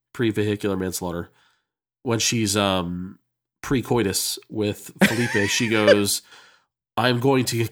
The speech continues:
Speaker 1: be in my second year of Guiding Light, of my five-year contract with Guiding Light." And I'm like,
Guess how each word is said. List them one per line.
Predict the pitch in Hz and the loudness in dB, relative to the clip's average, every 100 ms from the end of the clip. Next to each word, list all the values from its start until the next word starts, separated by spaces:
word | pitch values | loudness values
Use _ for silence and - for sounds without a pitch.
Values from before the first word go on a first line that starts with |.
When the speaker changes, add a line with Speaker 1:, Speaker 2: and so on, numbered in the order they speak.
| _ - | _ -2
Speaker 1:
be | 127 123 120 | 2 2 2
in | 120 | 2
my | 110 104 | 2 2
second | 101 - - 123 - 113 107 | 0 -2 0 0 -2 -2 0
year | 135 208 | 2 2
of | 123 104 | 2 0
Guiding | 120 113 110 104 | 2 2 2 0
Light, | 95 127 214 - _ - - - _ _ - | 0 2 0 -4 _ -20 -20 -20 _ _ -6
of | 117 | -2
my | 117 107 | 0 0
five-year | 127 120 117 107 | 2 2 0 0
contract | 123 131 147 147 123 | 0 0 0 0 -2
with | 110 | 0
Guiding | 117 113 104 | 2 2 2
Light." | 123 170 | 2 0
And | - | -2
I'm | 107 | -4
like, | 107 - | -4 -6